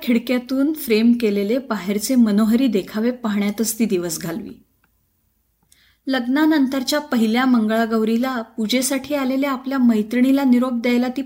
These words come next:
फाटकापाशी कितीतरी वेळ उभी होती. बोलण्याच्या नादात नकळत फाटकाच्या दाराचा एक नाजूकसा झोका बसला आणि त्याला लावलेल्या चिमुकल्या घंटांचा असा काही मंजूळ नाद उमटला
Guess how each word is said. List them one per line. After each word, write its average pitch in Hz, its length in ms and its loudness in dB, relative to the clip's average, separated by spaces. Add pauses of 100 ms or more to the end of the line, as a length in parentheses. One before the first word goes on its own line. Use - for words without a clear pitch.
फाटकापाशी 226 640 -6
कितीतरी 240 560 -4
वेळ 262 380 -2
उभी 170 280 -6
होती. 160 360 -12 (1120)
बोलण्याच्या 262 560 4
नादात 247 500 2
नकळत 233 460 2 (140)
फाटकाच्या 240 540 -4
दाराचा 214 520 0
एक 240 260 -4
नाजूकसा 285 760 0
झोका 233 380 -2
बसला 294 380 -2 (540)
आणि 285 200 4
त्याला 269 240 0
लावलेल्या 262 560 0
चिमुकल्या 247 520 0
घंटांचा 214 640 -2 (180)
असा - 260 -2
काही 339 220 2
मंजूळ 311 400 2
नाद 302 260 2
उमटला 320 420 -2